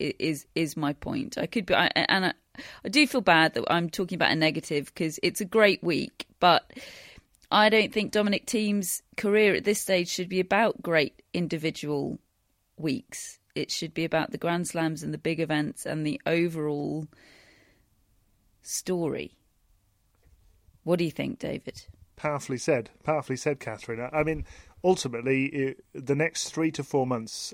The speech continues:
Speaker 2: I think, will, will determine whether, whether he's got a point or not. Because his, his point is he's trying to build a foundation and, uh, and, and, and that so, sort of thing.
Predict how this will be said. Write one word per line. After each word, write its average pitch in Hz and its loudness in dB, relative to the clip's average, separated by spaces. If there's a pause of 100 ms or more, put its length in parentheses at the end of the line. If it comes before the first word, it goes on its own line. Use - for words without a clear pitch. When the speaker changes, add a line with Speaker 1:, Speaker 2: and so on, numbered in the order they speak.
Speaker 2:
I 123 -2
think, 123 -8
will, 123 -2 (340)
will 117 -4
determine 110 -4
whether, 113 0
whether 123 -4
he's 120 -4
got 120 0
a 110 -4
point 131 -4
or 117 -6
not. 95 -10 (140)
Because 135 0 (200)
his, 156 2
his 160 0
point 131 0
is 127 -4
he's 127 -8
trying 131 -2
to 117 -4
build 127 -2 (360)
a 120 -6
foundation 123 -2
and, 113 -8 (360)
uh, 127 -8
and, 120 -6
and, 117 -8
and 120 -6
that 135 -6
so, 127 0
sort 120 -4
of 110 -10
thing. 107 -6